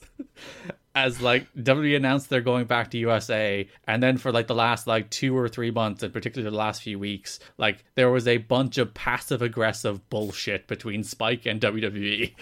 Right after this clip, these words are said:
<laughs> where, like, that relationship did not end on good terms.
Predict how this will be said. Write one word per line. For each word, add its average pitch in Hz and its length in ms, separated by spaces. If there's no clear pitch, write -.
<laughs> 196 120
where, 117 180
like, 107 200
that 143 400
relationship 143 720
did 131 280
not 127 300
end 123 260
on 113 240
good 110 260
terms. 101 600